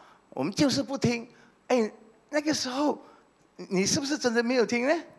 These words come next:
<laughs> 啊，有时候我们还，还不止这样哦，还加多一句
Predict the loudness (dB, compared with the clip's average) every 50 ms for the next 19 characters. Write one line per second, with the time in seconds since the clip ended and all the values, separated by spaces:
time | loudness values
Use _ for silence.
0 | -20 -20 _ _ -20 -20 -20 -20 -20 _ -20 -20 -20 -20 _ -20 -20 -16 -16 -16
1 | -12 -12 -12 -12 -12 -16 -16 -16 -16 -20 -20 -20 -20 -20 -20 -14 -6 -4 -4 -4
2 | -4 -6 -12 -20 -20 _ _ -20 -20 -20 -20 -18 -4 0 0 2 2 2 2 6
3 | 6 6 6 6 4 2 2 2 4 2 0 0 0 -2 -4 -4 -2 -4 -6 -8
4 | -2 2 2 2 2 2 0 -2 -2 -4 -10 -16 -20 -8 -4 -4 -2 0 0 0
5 | 0 0 -2 -2 -4 -4 -4 -4 -4 -4 -6